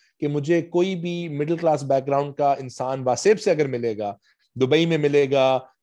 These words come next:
या इंग्लैंड में मिलेगा या जर्मनी में मिलेगा, उन्होंने सब कुछ इसलिए छोड़ा होता है because उनको पता है कि जी वासेब में, पाकिस्तान में उनके पास वो सक्सेस की ऑप्शन नहीं है।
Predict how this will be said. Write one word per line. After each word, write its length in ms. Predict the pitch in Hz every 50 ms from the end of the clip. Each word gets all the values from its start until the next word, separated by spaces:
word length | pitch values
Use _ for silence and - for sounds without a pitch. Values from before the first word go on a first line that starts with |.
| _
या 120 | 131 135 131
इंग्लैंड 320 | 131 139 147 160 165 160
में 80 | 160 156
मिलेगा 340 | 151 151 147 151 139 151 151
या 80 | 143
जर्मनी 400 | 135 123 147 147 156 165 165 170
में 100 | 160 160
मिलेगा, 480 | 151 147 143 139 143 143 156 151 147 - -
उन्होंने 340 | 185 196 202 208 202 202
सब 260 | 185 - - 190 190 -
कुछ 160 | - 208 - -
इसलिए 240 | - - - 202 208
छोड़ा 260 | 190 - 170 170 165
होता 180 | 156 156 151 175
है 60 | 175
because 280 | 160 170 165 190 175 165
उनको 200 | 185 180 175 190
पता 240 | 165 175 160 185 190
है 60 | 180
कि 120 | - 185
जी 220 | 170 170 190 196 190 - - _ _ _ -
वासेब 420 | 160 165 - - 233 254 254 214
में, 200 | 180 156 147 156
पाकिस्तान 580 | 156 170 160 - 185 165 - - 160 147 135 131
में 240 | 127 127 131 139 139 _ _ _ _ -
उनके 220 | 165 170 165 202
पास 260 | 180 190 170 170 151 -
वो 140 | 156 170 175
सक्सेस 460 | 165 - 151 - - - 160 143 -
की 120 | - -
ऑप्शन 320 | 165 135 117 - - 139 135
नहीं 400 | 131 123 120 113 123 127 123 117
है। 160 | 95 82 -